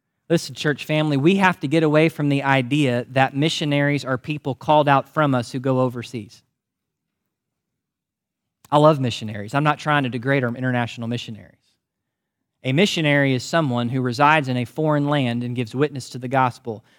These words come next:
Let me just rephrase this for us. Not one of us resides in our homeland if you're in Jesus. You're in a foreign land. And we gotta start seeing all ourselves as missionaries like Jesus does. We have a witness.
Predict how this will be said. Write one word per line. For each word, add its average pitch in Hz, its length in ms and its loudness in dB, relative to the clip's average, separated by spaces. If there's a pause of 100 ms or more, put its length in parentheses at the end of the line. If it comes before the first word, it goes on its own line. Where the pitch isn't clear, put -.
(140)
Let 151 100 2
me 160 140 0
just 143 220 -6
rephrase 147 420 0
this 117 160 -8
for 113 260 -6
us. 104 140 -14
Not 151 240 2
one 170 180 4
of 131 160 0
us 135 180 -2
resides 127 440 2
in 120 100 -4
our 123 120 -2
homeland 120 580 -6 (680)
if 131 140 -12
you're 123 160 0
in 127 120 0
Jesus. 107 540 -10 (500)
You're 147 200 4
in 160 100 6
a 151 60 4
foreign 143 400 0
land. 117 400 -4 (720)
And 127 120 -2
we 147 140 6
gotta 165 220 6
start 165 340 2
seeing 156 320 0
all 156 220 6
ourselves 147 440 2
as 120 140 -6
missionaries 131 580 0
like 127 220 2
Jesus 151 440 -2
does. 123 280 -4
We 151 340 4
have 170 440 2
a 147 180 2
witness. 135 800 -2